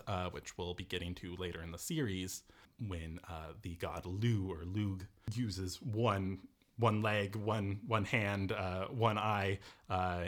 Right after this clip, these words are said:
and, and basically casts some, um, sort of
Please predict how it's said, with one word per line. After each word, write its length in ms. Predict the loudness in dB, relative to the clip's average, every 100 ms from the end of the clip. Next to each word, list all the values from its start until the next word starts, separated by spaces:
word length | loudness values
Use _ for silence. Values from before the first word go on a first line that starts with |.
| -2
and, 240 | -4 -4 -4
and 380 | -4 -4 -4 -2
basically 460 | -2 -2 -4 -4
casts 580 | -6 0 2 2 0 -4
some, 280 | -2 -2 -4 -8 -20 _ -6
um, 400 | -4 -4 -6 -10
sort 200 | -12
of 80 | -8